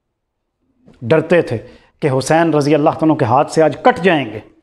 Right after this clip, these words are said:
और हक़ के साथ जब हुसैन रज़ी अल्लाह तआला खड़े हुए तो उसका नतीजा ये निकला कि इस्लाम ज़िंदा होता है हर करबला के बाद। दीन अस्त हुसैन,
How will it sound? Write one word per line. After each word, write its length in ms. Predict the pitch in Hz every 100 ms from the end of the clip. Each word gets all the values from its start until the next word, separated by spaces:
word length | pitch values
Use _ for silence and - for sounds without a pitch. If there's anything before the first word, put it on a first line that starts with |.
| _ _ _ _ _ _ _ _ -
और 120 | 151
हक़ 200 | 202 -
के 80 | 277
साथ 180 | - 233
जब 180 | 208 202
हुसैन 300 | 160 202 220
रज़ी 200 | 202 190
अल्लाह 200 | 202 208
तआला 200 | 208 208
खड़े 200 | 214 185
हुए 220 | 247 247 277 - - - - _ -
तो 80 |
उसका 220 | 165 - 160
नतीजा 340 | 135 151 156
ये 120 | 147 139
निकला 360 | 120 143 147 156 - - _
कि 60 | 220
इस्लाम 400 | 214 214 247 311
ज़िंदा 280 | 247 240 240
होता 300 | 220 190 285
है 100 | 196
हर 140 | 147 170
करबला 400 | 165 147 139 131
के 120 | 110 120
बाद। 220 | 131 - _ _ _ _ _ _ _ _ _ _ _
दीन 280 | - 170 156
अस्त 260 | 170 196 -
हुसैन, 420 | 143 - 143 127